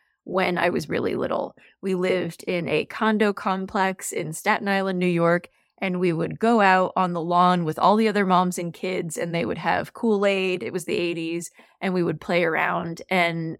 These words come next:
I love those memories. And as I was growing up and, you know, becoming an adult myself, when I thought about what motherhood would look like for me, I was thinking of those memories.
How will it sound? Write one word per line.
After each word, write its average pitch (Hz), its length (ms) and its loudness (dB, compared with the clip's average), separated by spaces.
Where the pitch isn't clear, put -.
I 190 180 4
love 240 300 0
those - 240 -4
memories. 80 580 -8
And 185 260 0
as 233 220 4
I 233 140 4
was 175 340 -2
growing 156 440 -2
up 277 260 -2
and, 180 520 -6
you 185 140 -10
know, - 240 -8
becoming 165 460 -6
an 165 60 -8
adult 160 280 -4
myself, 220 540 2
when 196 180 4
I 220 140 4
thought 233 260 4
about 170 440 4
what 190 240 0
motherhood 180 600 2
would 180 220 -4
look - 240 -4
like - 360 -2
for 180 260 -6
me, 180 520 2
I 185 460 4
was 185 180 0
thinking 156 380 -6
of 156 140 -8
those - 240 -6
memories. - 580 -10